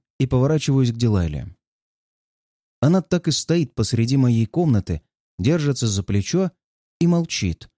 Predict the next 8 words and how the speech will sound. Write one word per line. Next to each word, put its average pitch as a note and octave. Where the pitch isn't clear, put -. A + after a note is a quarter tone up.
но B2
смотрит D#3+
так, F#3
что -
хочется E3+
сдохнуть B2+
прямо D#3
сейчас. G#2